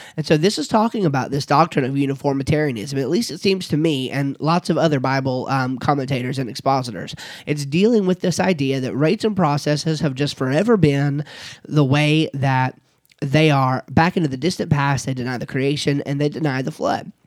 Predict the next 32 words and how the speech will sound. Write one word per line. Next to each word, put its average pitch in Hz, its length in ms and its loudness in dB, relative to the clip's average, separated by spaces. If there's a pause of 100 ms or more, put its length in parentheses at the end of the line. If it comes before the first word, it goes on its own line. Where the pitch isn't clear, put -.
(440)
And 190 100 2
we 196 100 6
see 233 240 0
specifically, 208 680 -2
as 151 160 0
we 165 60 -6
talked 160 180 0
about 156 160 0
last 151 300 -2
week, 147 160 0
that 151 80 0
in 147 80 -2
Genesis 156 400 0
eight 156 160 -2
twenty-two, 170 580 0 (520)
um, 135 520 2 (720)
God 160 240 6
gives 202 200 4
us 254 140 -6
a 175 60 -6
promise 151 400 2
that 123 160 -2
while 147 240 2
the 185 160 0
earth 170 180 2
remaineth, 156 400 0
he 165 240 0
is 151 160 0
going 143 300 0
to 156 180 2
keep 151 320 0
the 135 240 0